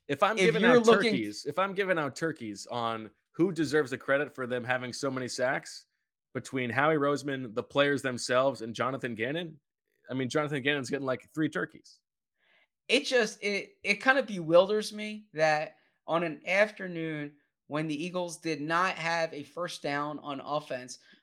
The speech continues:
Speaker 2: until the,
Speaker 1: <laughs>
Speaker 2: un-, until the final, like,
Speaker 1: Yeah,
Speaker 2: they
Speaker 1: I
Speaker 2: did
Speaker 1: don't
Speaker 2: not
Speaker 1: disagree
Speaker 2: move
Speaker 1: with
Speaker 2: the
Speaker 1: that.
Speaker 2: chains until the final minute of the second half, right?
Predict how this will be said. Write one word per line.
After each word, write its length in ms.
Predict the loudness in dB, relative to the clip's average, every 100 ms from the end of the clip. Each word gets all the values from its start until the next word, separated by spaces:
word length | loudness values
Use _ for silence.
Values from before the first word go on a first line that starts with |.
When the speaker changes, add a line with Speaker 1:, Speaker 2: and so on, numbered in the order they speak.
| -4
Speaker 2:
until 360 | -2 2 0
the, 340 | 0 -2 -2 0
Speaker 1:
<laughs> 40 |
Speaker 2:
un-, 140 | 0 0 -4
until 280 | 2 4
the 120 | 4 -2
final, 500 | 2 6 6 6 4
like, 180 | 4 2
Speaker 1:
Yeah, 140 | 4
Speaker 2:
they 80 | 8
Speaker 1:
I 20 |
Speaker 2:
did 60 | 8
Speaker 1:
don't 80 | 10
Speaker 2:
not 120 | 10
Speaker 1:
disagree 200 | 10 10
Speaker 2:
move 60 | 10
Speaker 1:
with 60 | 8
Speaker 2:
the 60 |
Speaker 1:
that. 160 | 6 6
Speaker 2:
chains 460 | 6 4 0 -4 -16 _ -8
until 260 | 0 2
the 80 | 2
final 400 | 2 4 4 2
minute 360 | 0 -2 -2 -2
of 200 | -2 -2
the 60 | -4
second 300 | -2 -2 -6
half, 280 | -8 -6 0
right? 220 | 0